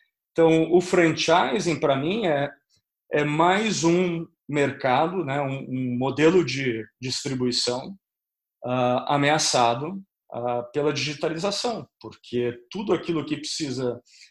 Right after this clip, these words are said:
de dois ou mais níveis pra chegar até o consumidor tá sendo desintermediado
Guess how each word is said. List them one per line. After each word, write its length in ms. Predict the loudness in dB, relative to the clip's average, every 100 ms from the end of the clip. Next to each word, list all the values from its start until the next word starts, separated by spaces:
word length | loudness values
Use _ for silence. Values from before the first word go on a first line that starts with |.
| _ _
de 260 | -14 -12 -8
dois 560 | -2 2 2 0 -4 -4
ou 100 | -4
mais 460 | 0 0 0 -2 -4
níveis 600 | -4 -2 -2 -4 -6 -8
pra 100 | -6
chegar 320 | -4 -2 -2
até 140 | -2 -4
o 80 |
consumidor 840 | -6 -8 -6 -6 -6 2 2 2 0 _ _
tá 100 | -8
sendo 880 | -2 0 2 0 0 0 0 -4 -8 _ _ _
desintermediado 1120 | -2 -2 -2 -4 -4 -4 -4 -4 -4 -6 -12